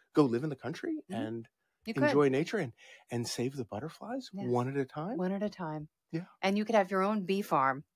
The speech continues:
Speaker 2: which would be
Speaker 1: Yeah.
Speaker 2: really exciting, but you do have to wear the suit. So let's talk about New Hampshire. Let's talk, I, I just wanna talk about the Republican side because Joe Biden is obviously going to be the Democrat nominee. Um, Nikki Haley's team has painted this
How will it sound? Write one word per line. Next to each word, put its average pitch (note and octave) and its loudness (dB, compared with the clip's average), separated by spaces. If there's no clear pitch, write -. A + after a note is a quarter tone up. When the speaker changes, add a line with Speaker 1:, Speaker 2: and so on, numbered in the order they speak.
Speaker 2:
which G#3 -4
would - -8
be - 6
Speaker 1:
Yeah. F#3 2
Speaker 2:
really G#3+ 8
exciting, F3+ 4
but F3 2
you F#3 0
do F#3 2
have F3+ 4
to F3+ -6
wear D#3+ 2
the D#3 -2
suit. - -4
So C4 8
let's D#4 8
talk D4 10
about A3 8
New G#3 2
Hampshire. F3 4
Let's A#3 2
talk, D#4+ 10
I, A#3+ 10
I B3 10
just - -4
wanna C#4+ 6
talk G#3 8
about F3+ 8
the F3+ 6
Republican E3+ 4
side C#3 0
because E3+ 0
Joe F#3+ 6
Biden E3 8
is D#3+ -2
obviously E3 -4
going E3 0
to D#3+ -2
be D#3 -2
the D#3 -6
Democrat D#3+ 0
nominee. E3+ 0
Um, G#3 6
Nikki A#3 0
Haley's G3+ 2
team A#3+ -2
has G3 0
painted G3 -6
this F3+ 0